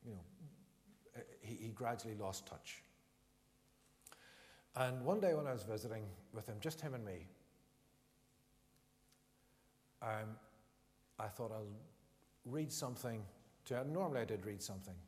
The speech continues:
with him, normally scripture. But this time I thought, uh, "I'll just say the twenty-third Psalm with him,"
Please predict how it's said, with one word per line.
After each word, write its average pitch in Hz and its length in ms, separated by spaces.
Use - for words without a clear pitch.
with 101 200
him, 101 80
normally 123 320
scripture. - 420
But 139 160
this 156 140
time 147 220
I 123 60
thought, 117 320
uh, 120 260
"I'll 139 80
just - 400
say 120 300
the 104 100
twenty-third 104 540
Psalm 107 300
with 120 160
him," 120 140